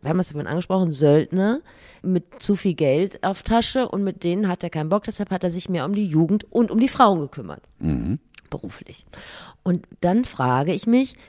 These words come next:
Speaker 1: wie will er denn gerade den H S V, wo gefühlt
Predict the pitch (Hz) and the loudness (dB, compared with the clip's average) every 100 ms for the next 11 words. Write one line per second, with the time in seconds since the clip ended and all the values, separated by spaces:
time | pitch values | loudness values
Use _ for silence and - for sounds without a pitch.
0 | - 180 175 196 214 170 156 139 - 170 | -2 0 2 2 0 0 -2 -4 -4 -2
1 | 226 285 226 196 190 185 170 - 269 240 | 0 0 0 0 0 0 -2 -2 0 2
2 | 170 185 _ _ _ - 160 160 160 - | 2 -2 _ _ _ -14 -10 -6 -8 -2
3 | 277 320 277 285 - | 4 6 4 0 -8